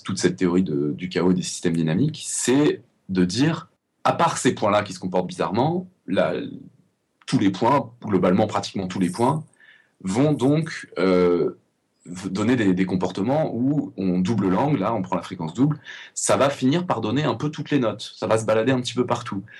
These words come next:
Ça va peut-être pas être sur toutes les notes aussi souvent, sur toutes les notes l'une que l'autre. Par exemple, ça va être souvent dans des notes qui vont être proches de... Euh, si on est sur le cercle, ça va être souvent sur le, sur des petits angles. Parce qu'un petit, un petit angle, quand je le multiplie par deux, ça reste un petit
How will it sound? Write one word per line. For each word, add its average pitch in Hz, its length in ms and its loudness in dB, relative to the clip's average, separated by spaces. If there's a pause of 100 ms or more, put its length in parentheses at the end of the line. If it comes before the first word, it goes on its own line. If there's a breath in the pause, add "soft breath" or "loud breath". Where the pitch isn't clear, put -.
Ça - 140 -2
va 104 100 6
peut-être - 240 0
pas 151 120 6
être 139 160 0
sur - 340 -6
toutes - 180 -8
les 120 120 2
notes 120 260 0
aussi 120 240 -2
souvent, 123 520 0 (320)
sur 98 180 -6
toutes 101 180 -6
les 101 80 0
notes 104 240 0
l'une 92 140 4
que 92 80 0
l'autre. 143 280 2
Par 101 160 2
exemple, 117 220 4
ça 101 100 -2
va 95 60 4
être 92 80 2
souvent 117 300 0
dans 107 120 2
des 92 120 4
notes 113 180 2
qui - 120 -14
vont 92 120 0
être 92 160 -4
proches - 560 -2 (580)
de... 92 200 0
Euh, 87 600 2
si - 200 -4
on 113 100 4
est 113 60 6
sur 110 160 0
le 95 100 4
cercle, 151 280 0
ça 107 80 -2
va 95 100 0
être 95 80 -4
souvent 120 240 0
sur 104 240 -4
le, 85 240 0 (220 soft breath)
sur 95 160 -2
des 98 100 4
petits 120 340 0
angles. 110 280 2 (340)
Parce 85 140 -8
qu'un 92 140 2
petit, 113 440 0
un 101 100 -2
petit 120 320 0
angle, 131 160 4
quand 107 120 0
je 95 100 0
le 95 80 4
multiplie 98 340 -2
par 101 180 2
deux, 131 120 2
ça - 140 -2
reste 113 240 2
un 98 60 2
petit 101 280 -6